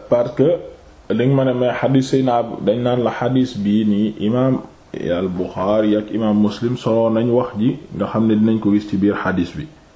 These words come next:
Voilà, imaam Abu Daawud at-Tayaalisi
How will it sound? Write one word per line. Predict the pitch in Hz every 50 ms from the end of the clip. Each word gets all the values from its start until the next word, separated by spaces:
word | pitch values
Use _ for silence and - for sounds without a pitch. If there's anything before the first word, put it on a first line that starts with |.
| - - - - - - _ -
Voilà, | - 87 87 82 73 - -
imaam | 82 95 107 107 110 110 107 101
Abu | - 101 107 107 110 107 101 95
Daawud | 101 101 104 104 101 -
at-Tayaalisi | 95 101 - - 107 104 104 104 104 107 - 240 - - - 294